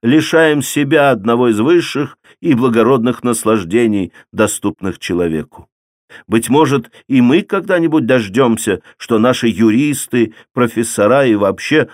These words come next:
должностные лица, обязанные по службе говорить красиво, не станут оправдываться тем, что не умеют говорить.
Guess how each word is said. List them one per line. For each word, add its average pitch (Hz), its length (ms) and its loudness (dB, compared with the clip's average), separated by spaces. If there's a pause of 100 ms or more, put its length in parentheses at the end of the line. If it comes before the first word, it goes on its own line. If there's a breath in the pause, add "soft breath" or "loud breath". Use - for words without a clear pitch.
(140 loud breath)
должностные 120 720 0
лица, 135 400 0 (200)
обязанные 107 520 0
по 101 160 -2
службе 101 440 -2
говорить 80 420 -2
красиво, 95 640 -4 (240 loud breath)
не 151 180 4
станут 220 560 0
оправдываться 131 760 0
тем, 143 240 0
что 117 300 -2 (160 loud breath)
не 127 200 2
умеют 113 580 2
говорить. 90 640 -4